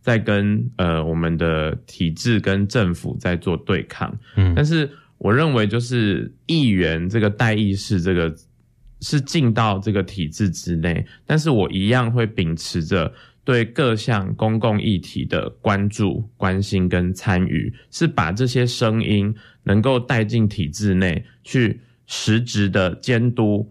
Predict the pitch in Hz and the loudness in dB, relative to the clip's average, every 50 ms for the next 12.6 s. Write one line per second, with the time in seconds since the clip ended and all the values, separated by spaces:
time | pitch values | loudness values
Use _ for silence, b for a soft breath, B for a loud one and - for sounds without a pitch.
0 | - _ - 90 90 90 87 87 85 85 - 95 - 120 113 117 110 87 85 92 | -10 _ -4 -2 0 0 2 0 0 -2 -2 -2 -2 0 2 2 2 2 0 0
1 | 95 123 113 101 95 - 107 90 85 80 - - - - - 107 - _ - 104 | 0 2 2 2 2 2 0 0 -2 -4 -6 -10 -10 -8 -8 -10 -8 _ 2 4
2 | 92 95 95 92 90 92 b b b b b - 87 82 80 - 151 135 104 107 | 4 4 4 2 0 -4 b b b b b -2 -2 0 0 0 0 0 2 2
3 | 98 90 - - 101 98 98 - - 185 160 123 90 - - - - 110 107 104 | 0 0 0 -2 -4 -4 -4 -2 0 0 2 2 0 -2 -6 -6 -4 -2 0 2
4 | 104 101 113 110 110 110 - _ _ - - 202 185 156 139 160 156 139 139 135 | 2 2 2 0 0 -2 -6 _ _ -4 0 2 2 2 2 2 2 2 2 2
5 | 127 117 104 98 101 101 - 117 104 90 92 B B B B B B 101 104 113 | 0 2 0 0 -2 -2 0 0 0 0 0 B B B B B B 2 2 4
6 | 127 147 180 151 135 127 123 - - - - - - - - - - - 180 190 | 4 2 2 2 0 0 -2 -6 -8 -10 -10 -10 -10 -10 -10 -10 -6 -2 0 2
7 | 170 135 104 98 101 98 101 101 - 156 123 104 98 82 98 62 50 117 113 - | 2 2 2 0 0 -2 -2 -2 -2 -2 0 0 0 -2 -4 -6 -6 -8 -10 -8
8 | - - 156 151 113 101 92 85 - - - 113 120 123 123 117 104 98 - B | -4 -2 0 0 0 0 -2 -2 -2 -4 -2 0 2 2 4 2 0 -2 -4 B
9 | B B B B - 87 87 - - 123 117 120 117 110 90 80 90 92 113 107 | B B B B -6 -6 -6 -6 -4 -2 0 0 2 0 0 0 0 0 0 0
10 | 101 98 110 101 92 - - 87 - 82 101 104 101 90 87 82 85 104 107 90 | 0 2 0 0 -2 -2 -4 -6 -2 0 0 2 2 2 2 0 0 2 2 0
11 | 80 80 - - 58 - - 57 60 58 - 80 - - - 185 - - 123 120 | 0 -2 -4 -6 -8 -8 -6 -6 -6 -4 -4 -6 -6 -6 -8 -10 -6 -6 -2 2
12 | 110 104 104 98 95 92 - - 104 101 - 120 | 4 4 4 4 2 0 -4 -4 -6 -4 -6 -8